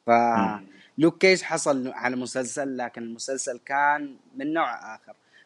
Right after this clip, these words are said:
Speaker 1: بحيث أنه لوك كيج صار بيّن نفسه لكل العالم، "أنا سوبر هيرو، أنا لما ن-، لو أنا أعطيك قوة سو-، آه، لوك كيج أنه ما أي طخة تيجي عليه ما، ما يتأثر منها، جسم مدرع بكل
Speaker 2: مم.
Speaker 1: بساطة."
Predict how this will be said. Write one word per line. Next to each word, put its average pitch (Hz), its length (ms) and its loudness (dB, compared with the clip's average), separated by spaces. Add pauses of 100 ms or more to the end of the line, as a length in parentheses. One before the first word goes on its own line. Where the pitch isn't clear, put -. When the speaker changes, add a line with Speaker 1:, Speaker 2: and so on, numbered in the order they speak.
Speaker 1:
بحيث 160 320 0 (100)
أنه 131 240 0
لوك 143 260 0
كيج 165 220 2
صار 139 480 4 (640)
بيّن 170 540 4
نفسه 180 320 0
لكل 160 380 2
العالم، 131 400 4 (120)
"أنا 160 180 2
سوبر 123 340 -6
هيرو، 110 260 -10
أنا 160 220 0
لما 143 280 0
ن-، 139 120 -6 (800)
لو 139 300 4
أنا 170 240 2
أعطيك 156 340 -2 (100)
قوة 147 220 0
سو-، 147 240 -8
آه، 131 280 -2
لوك 143 220 -4
كيج 170 280 0
أنه 127 260 -8
ما 151 200 2 (240)
أي 170 120 4
طخة - 340 -2
تيجي 143 280 -2
عليه 143 200 4
ما، 127 460 -4
ما 135 80 -4
يتأثر 120 460 -12
منها، 107 360 -16 (240)
جسم 147 380 4
مدرع 113 400 0
بكل 107 340 -2
Speaker 2:
مم. 113 120 -6
Speaker 1:
بساطة." 113 540 -6